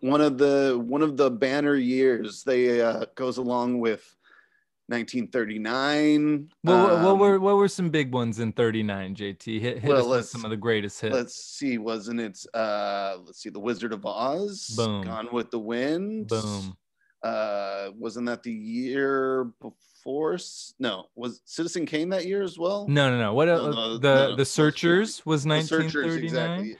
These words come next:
Speaker 1: yeah.
Speaker 2: Mister Smith Goes to Washington was
Speaker 1: Mm-hmm.
Speaker 2: nineteen thirty-nine. Um, The Rules of the Game.
Speaker 1: Ah,
Speaker 2: Jean,
Speaker 1: the
Speaker 2: Jean
Speaker 1: classic.
Speaker 2: Renoir.
Speaker 1: French, yeah.
Speaker 2: Uh, yeah, man. So there, that's, that's one. Nineteen ninety-nine is a popular one. You and, we were talking about two thousand seven was a great one.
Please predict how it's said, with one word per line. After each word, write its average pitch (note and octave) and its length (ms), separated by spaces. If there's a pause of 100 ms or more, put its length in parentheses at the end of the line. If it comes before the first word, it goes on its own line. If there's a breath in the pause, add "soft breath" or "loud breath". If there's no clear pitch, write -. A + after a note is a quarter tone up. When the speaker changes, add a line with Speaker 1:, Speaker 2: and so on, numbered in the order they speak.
(160)
Speaker 1:
yeah. A#2 120
Speaker 2:
Mister C3+ 220
Smith C#3 360
Goes C3 240
to B2+ 100
Washington D#3 840
was D#3+ 100
Speaker 1:
Mm-hmm. E3 80
Speaker 2:
nineteen D#3+ 320
thirty-nine. E3 800 (420 soft breath)
Um, A2+ 440
The B2+ 100
Rules D3 300
of D#3+ 80
the C3+ 80
Game. C3 540 (840)
Speaker 1:
Ah, C#3 220
Speaker 2:
Jean, B2 80
Speaker 1:
the A#2+ 80
Speaker 2:
Jean A#2 140
Speaker 1:
classic. C3+ 280
Speaker 2:
Renoir. C#3 580 (540)
Speaker 1:
French, - 640
yeah. A2 240 (140)
Speaker 2:
Uh, A#2+ 320
yeah, C#3 200
man. A#2+ 300
So A#2+ 480
there, D#3 420
that's, C#3 460
that's A#2 460
one. B2+ 540 (100)
Nineteen B2+ 320
ninety-nine A#2 560
is B2 60
a A#2 40
popular B2+ 480
one. B2+ 240
You B2 160
and, A#2+ 100
we B2 140
were A2+ 120
talking A2 280
about G#2+ 240
two A#2 120
thousand A2 300
seven A2+ 460
was A2 140
a A2+ 60
great A2+ 360
one. A2 440